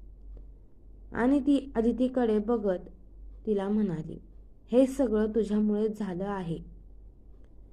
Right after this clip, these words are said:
आदिती तिच्या बहिणीचं बोलणं शांतपणे ऐकत होती, पण ती काहीच बोलली नाही. असे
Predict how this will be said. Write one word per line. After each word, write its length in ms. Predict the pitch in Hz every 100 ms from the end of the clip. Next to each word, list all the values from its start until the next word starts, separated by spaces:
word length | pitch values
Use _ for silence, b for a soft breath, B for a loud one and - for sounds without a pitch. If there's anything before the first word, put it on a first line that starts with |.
| - 180
आदिती 720 | 185 202 226 233 185 170 - - -
तिच्या 280 | 214 240 240
बहिणीचं 680 | 254 233 208 202 214 233
बोलणं 380 | 220 233 202 190 196
शांतपणे 760 | 214 196 196 214 214 202 208
ऐकत 280 | 190 196 185
होती, 440 | - 208 170 170 - - - - - -
पण 180 | 254 262
ती 280 | 254 208 196
काहीच 340 | 202 175 208 214
बोलली 380 | 208 190 180 202
नाही. 400 | 202 170 165 - - - - - - - - - - - - - - - - b b -
असे 500 | 226 262 262 208 190